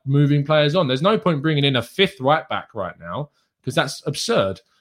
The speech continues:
You need to move on the players first before we see a concrete link to a right back. My choice is Max Aarons. Always has been, always will be. I think it's the best choice for that position. A young, Premier League proven, homegrown player that would really improve us in that position.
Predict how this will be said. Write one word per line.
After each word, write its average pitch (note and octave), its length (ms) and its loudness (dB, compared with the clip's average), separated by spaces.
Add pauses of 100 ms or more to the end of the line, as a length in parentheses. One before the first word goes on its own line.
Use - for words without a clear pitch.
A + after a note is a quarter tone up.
(140)
You C3 120 0
need D#3+ 220 4
to C#3+ 120 -4
move C#3+ 260 2
on C3+ 160 2
the A#2 80 -4
players A2+ 360 -2
first A2+ 380 -4
before A2 240 -8
we G#2+ 80 -4
see A2 200 -2
a G2+ 60 -4
concrete A#2 460 -6
link A2 200 -6
to G#2 80 -8
a F#2+ 40 -6
right G2+ 240 -4
back. F2+ 220 -6
My G3 200 6
choice F3+ 380 2
is B2 140 -2
Max A#2 260 0
Aarons. G2 380 -2
Always D#3+ 320 4
has D3+ 220 0
been, C#3+ 280 -4 (200)
always C3+ 360 2
will A#2 160 -4
be. G#2+ 240 -4 (180)
I G#2+ 80 -4
think G#2+ 200 -6
it's - 80 -12
the - 80 -10
best D3 280 0
choice A#2+ 280 -6
for G#2 80 -12
that G#2 180 -6
position. G#2+ 480 -8 (280)
A G#2 40 -8
young, B2+ 460 2
Premier C#3 260 0
League B2 180 0
proven, A#2 520 0
homegrown A#2+ 640 2
player G#2+ 340 0 (240)
that A#2 100 -8
would A2 140 -6
really A#2+ 300 0
improve G#2+ 320 -4
us G#2+ 100 -10
in G#2+ 80 -8
that G#2 160 -6
position. G#2 460 -8